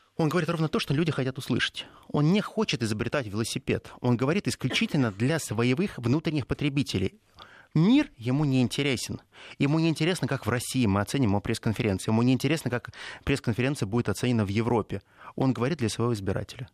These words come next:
«Я самый крутой в этом мире. Америка самая крутая на планете. Америка является владыкой этой планеты. Верьте в то, что я говорю, все остальные врут». Вот по большому счету это классическая дилемма, которую начинающие логики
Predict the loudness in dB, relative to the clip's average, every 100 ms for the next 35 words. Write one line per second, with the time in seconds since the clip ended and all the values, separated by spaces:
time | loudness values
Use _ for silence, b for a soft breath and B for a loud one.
0 | _ _ b b b b -2 0 0 0
1 | 0 -2 -2 0 0 -2 -4 -4 -2 -4
2 | -8 B B -6 -2 -2 -2 -2 0 0
3 | 0 -2 0 0 0 0 0 0 0 0
4 | -2 -8 B B B -6 -4 -4 -2 0
5 | 2 2 2 2 0 2 0 2 0 0
6 | -2 0 0 0 -2 -6 -12 B B -2
7 | 2 2 0 -4 -2 0 0 -2 0 0
8 | 0 0 -2 0 0 2 2 0 -2 _
9 | _ _ _ b b b b -2 0 0
10 | 0 0 0 0 -2 -2 -4 -2 -2 -2
11 | -2 -2 -2 0 0 2 4 2 2 -2
12 | B B -2 2 0 B B B 0 2
13 | 2 2 2 2 0 -2 0 2 2 2
14 | -2 -6 -6